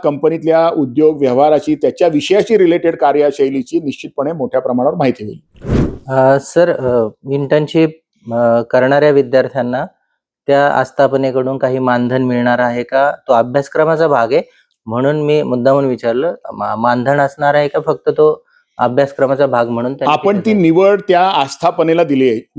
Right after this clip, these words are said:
Speaker 1: ज्या आस्थापना खूप, अ, अ, प्रथितयश आहेत की ज्यांच्याकडे विद्यार्थ्यांची मागणी जास्त आहे, असा आस्थापना कदाचित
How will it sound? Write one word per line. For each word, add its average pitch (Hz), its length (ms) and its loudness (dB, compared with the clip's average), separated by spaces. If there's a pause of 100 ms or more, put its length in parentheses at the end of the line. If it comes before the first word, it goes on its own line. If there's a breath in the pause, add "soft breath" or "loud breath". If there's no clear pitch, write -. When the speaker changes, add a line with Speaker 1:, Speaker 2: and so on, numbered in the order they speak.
Speaker 1:
ज्या 156 280 2
आस्थापना 147 760 0
खूप, 170 380 -2
अ, 139 340 4 (460)
अ, - 300 -18 (120)
प्रथितयश 180 560 2
आहेत 131 300 0
की 156 80 -2
ज्यांच्याकडे 160 460 0
विद्यार्थ्यांची 175 600 0
मागणी 156 300 0
जास्त 147 260 0
आहे, 156 80 4
असा 151 280 2
आस्थापना 147 440 0
कदाचित 151 540 2